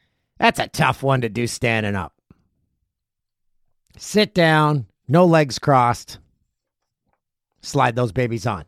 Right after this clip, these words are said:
And the socks I wear, only socks I wear, man-made.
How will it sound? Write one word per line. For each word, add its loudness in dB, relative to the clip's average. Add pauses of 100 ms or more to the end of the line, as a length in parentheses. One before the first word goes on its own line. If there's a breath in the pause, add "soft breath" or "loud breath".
(140)
And -4
the -4
socks -2
I 4
wear, 0 (1120)
only 2
socks 0
I 4
wear, 0
man-made. -8